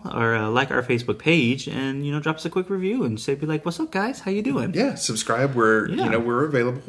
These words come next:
Speaker 2: Anchor. Um,
Speaker 1: Where else are we at, Quincy?
Speaker 2: Anchor, Google Podcasts, Apple Podcasts
Speaker 1: Yeah,
Speaker 2: now.
Speaker 1: I know. Apple, I'm so excited about that one too.
Speaker 2: Castbox.
Speaker 1: Uh-huh.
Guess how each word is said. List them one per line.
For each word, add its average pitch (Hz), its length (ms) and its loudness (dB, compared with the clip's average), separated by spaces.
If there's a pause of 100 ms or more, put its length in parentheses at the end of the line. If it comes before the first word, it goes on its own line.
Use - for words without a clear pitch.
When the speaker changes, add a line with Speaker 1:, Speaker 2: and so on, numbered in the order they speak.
(100)
Speaker 2:
Anchor. 131 440 -2 (520)
Um, 98 500 -4
Speaker 1:
Where 123 180 0
else 240 180 -2
are 135 40 0
we 104 120 6
at, - 160 -6
Quincy? 120 280 -2 (400)
Speaker 2:
Anchor, 123 480 0 (140)
Google 127 240 0
Podcasts, 113 640 -4 (180)
Apple 165 300 2
Podcasts 98 680 0
Speaker 1:
Yeah, 101 220 4
Speaker 2:
now. 113 160 4
Speaker 1:
I 127 140 4
know. 190 140 6
Apple, 117 260 -4
I'm 120 180 -2
so 120 140 0
excited 107 340 -2
about 104 180 -4
that 113 120 -4
one 107 100 -6
too. 110 120 -2
Speaker 2:
Castbox. - 840 -2
Speaker 1:
Uh-huh. 117 240 0